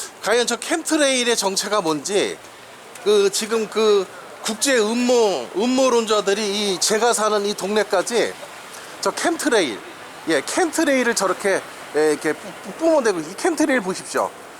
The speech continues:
언제부터 뿌려, 지금 발견했습니다. 캠트레일. 지금 캠트레일이 보면요, 지금 옆으로 쫙 퍼져나가고 있어요. 퍼져나가고 있지 않습니까? 예. 캠트레일이 퍼져나가고 있습니다. 지금 캠트레일.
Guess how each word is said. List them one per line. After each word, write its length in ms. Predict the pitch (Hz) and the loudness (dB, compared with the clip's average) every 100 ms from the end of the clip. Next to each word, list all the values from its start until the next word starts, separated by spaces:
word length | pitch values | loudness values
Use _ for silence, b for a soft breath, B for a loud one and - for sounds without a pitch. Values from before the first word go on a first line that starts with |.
| - | -2
언제부터 440 | 196 226 254 220 226 | -2 0 -2 -2 -4
뿌려, 260 | 220 202 | 2 2
지금 320 | 175 254 294 | 2 2 4
발견했습니다. 640 | 269 226 190 156 - 120 127 | 2 2 2 0 -4 -6 -6
캠트레일. 560 | - 294 254 170 120 95 B B B B | -2 -2 0 0 0 -2 B B B B
지금 160 | - 277 | -2 -2
캠트레일이 640 | - 339 311 311 277 262 | 0 0 2 2 2 2
보면요, 420 | 220 240 247 269 | 0 0 2 2
지금 200 | 262 240 | 0 0
옆으로 260 | 202 196 240 | 0 0 -2
쫙 180 | - - | 0 -2
퍼져나가고 600 | - 294 254 202 185 165 | -2 0 2 2 0 -2
있어요. 200 | - 117 | -4 -4
퍼져나가고 600 | - 254 262 226 202 170 | -2 0 2 2 2 -2
있지 140 | 151 | -2
않습니까? 520 | 143 123 123 104 120 117 | -2 -2 -10 -4 -2 0
예. 160 | 107 82 B B B - | -2 -4 B B B -4
캠트레일이 560 | 254 233 226 190 175 | -4 -4 0 0 0
퍼져나가고 760 | - 262 226 180 151 143 139 139 | -6 -2 0 2 0 -4 -6 -4
있습니다. 400 | 113 104 98 95 | -4 -8 -6 -8
지금 200 | 95 92 113 | -8 -12 -4
캠트레일. 440 | 233 208 185 104 | -4 -2 -6 -6